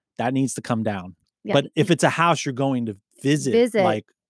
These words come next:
Speaker 1: when we were going to look at houses, you can't control what's in
Speaker 2: True. I
Speaker 1: Yeah.
Speaker 2: would not touch it, but I would definitely text the agent and say, "Hey, you might wanna tell your sellers to take their sex swing down. I mean, glad that they're having fun, but not everyone needs to know."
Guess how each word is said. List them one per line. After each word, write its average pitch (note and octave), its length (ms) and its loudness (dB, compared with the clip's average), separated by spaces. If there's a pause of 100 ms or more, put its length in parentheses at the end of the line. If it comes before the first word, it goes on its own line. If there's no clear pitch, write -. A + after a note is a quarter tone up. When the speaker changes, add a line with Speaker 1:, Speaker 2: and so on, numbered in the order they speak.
(160)
Speaker 1:
when A#2+ 160 -6
we C3+ 100 4
were D3 140 2
going B2+ 220 2
to A2 60 0
look B2+ 240 4
at A#2 120 0
houses, F#2+ 560 -10
you B2 80 -6
can't B2 240 -6
control A#2 480 -2
what's G2+ 220 -8
in A#2+ 40 -4
Speaker 2:
True. G#3 380 4
I G#3 200 4
Speaker 1:
Yeah. B3+ 100 4
Speaker 2:
would A3+ 340 2
not G#3+ 320 0
touch - 320 -4
it, E3+ 320 -2
but G3+ 100 0
I G3+ 120 2
would G3+ 120 -2
definitely C#4 400 0
text - 380 -6
the A#3 80 -2
agent G#3 280 2
and G3 160 0
say, G3 220 0
"Hey, B3+ 220 0
you A#3 160 2
might A3 160 2
wanna A#3 160 2
tell A3+ 180 0
your G#3+ 140 2
sellers G#3 380 2
to G3 80 -6
take G3+ 180 -4
their F#3+ 80 0
sex - 300 -2
swing F#3+ 160 2
down. E3+ 400 2 (460)
I F#3+ 140 4
mean, F#3+ 340 6
glad F#3+ 260 4
that G3+ 120 4
they're A3 140 4
having A3+ 280 4
fun, A3+ 380 4
but G3 140 2
not F#3 180 4
everyone F#3 360 2
needs F3 260 -2
to F3+ 80 -4
know." F3 140 -8